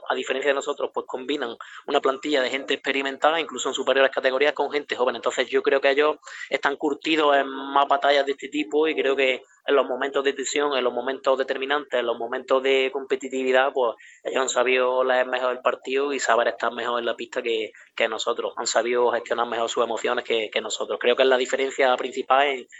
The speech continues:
entre ambos equipos. Aparte del factor cancha, eh, nosotros en nuestra, en nuestra casa metemos quinientas, seiscientas personas, con la música, con los tambores. Eh, en casa creo que somos un equipo mucho más fuerte que, que fuera.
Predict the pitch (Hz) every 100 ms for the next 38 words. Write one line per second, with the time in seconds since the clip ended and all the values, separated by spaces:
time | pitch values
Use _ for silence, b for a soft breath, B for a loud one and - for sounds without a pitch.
0 | - 135 139 139 131 117 143 131 B B
1 | B - 131 147 - 151 139 131 123 147
2 | - 143 151 - 151 147 131 127 120 120
3 | 120 117 127 123 127 127 131 123 127 127
4 | 127 127 127 131 139 135 - 131 135 131
5 | 123 123 131 120 123 135 135 139 135 123
6 | 127 - 123 120 - 131 135 139 139 139
7 | 135 131 127 120 127 135 135 135 127 127
8 | 123 120 123 135 139 135 B B B B
9 | 127 123 123 123 123 123 120 123 123 _
10 | 120 127 135 139 135 127 123 123 123 123
11 | 123 123 120 120 110 - 127 - 113 110
12 | 107 - 120 - 117